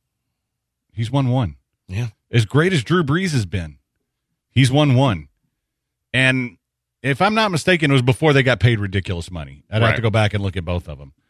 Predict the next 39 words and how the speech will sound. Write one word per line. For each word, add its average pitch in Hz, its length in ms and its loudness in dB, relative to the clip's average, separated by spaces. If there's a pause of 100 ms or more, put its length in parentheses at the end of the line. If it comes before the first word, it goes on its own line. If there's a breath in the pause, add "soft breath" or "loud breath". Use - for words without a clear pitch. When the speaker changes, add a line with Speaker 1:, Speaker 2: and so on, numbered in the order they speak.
(320)
Speaker 1:
So - 140 -2
I 202 100 4
don't 220 140 2
know 190 140 4
that 170 100 4
that 151 160 2
means 151 340 2
necessarily 127 640 0
that 98 160 -2
you 110 120 -2
can't - 320 -2
have 147 280 0
those 101 180 -2
guys 85 340 -2
and 82 140 -8
win. 82 280 -10 (1040)
But 107 380 2 (380)
your 117 120 0
best 135 360 2
bet 139 200 2
seems 117 280 -2
to 113 60 -4
be 104 100 -2
getting 113 360 0
a 135 60 -2
guy 104 380 2
early 113 300 0
in 123 60 2
his 123 120 0
contract, 98 640 -2
a 98 140 -2
la 104 120 0
Russell 98 380 -2
Wilson, 87 340 -6
a 98 120 -2
la 101 260 0 (380)
Ben 139 240 2
Roethlisberger, 98 840 0 (480 loud breath)
uh, 92 500 -2